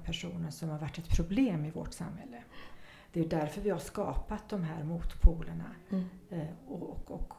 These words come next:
Speaker 1: och om vi har en miljon personer som faktiskt lever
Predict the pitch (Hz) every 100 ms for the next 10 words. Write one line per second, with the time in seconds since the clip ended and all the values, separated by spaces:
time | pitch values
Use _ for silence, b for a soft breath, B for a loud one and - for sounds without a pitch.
0 | 302 294 - 160 190 190 175 156 - 180
1 | 147 147 156 156 156 165 175 - B B
2 | 170 170 175 - - - - b b b
3 | - 165 - 156 - 160 - 170 151 160